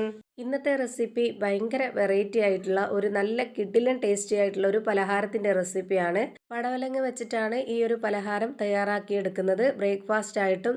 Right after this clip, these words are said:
സ്നാക്സ് ആയിട്ടും കറികളില്ലാതെയും കറികളോടുകൂടിയും കഴിക്കാൻ പറ്റുന്ന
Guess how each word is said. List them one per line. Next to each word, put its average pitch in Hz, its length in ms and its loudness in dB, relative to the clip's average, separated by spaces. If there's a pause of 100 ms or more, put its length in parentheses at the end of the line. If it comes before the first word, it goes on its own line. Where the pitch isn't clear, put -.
സ്നാക്സ് 190 460 -2
ആയിട്ടും 190 320 0 (160)
കറികളില്ലാതെയും 196 920 -2 (120)
കറികളോടുകൂടിയും 202 920 2 (100)
കഴിക്കാൻ 202 440 -2
പറ്റുന്ന 190 300 -2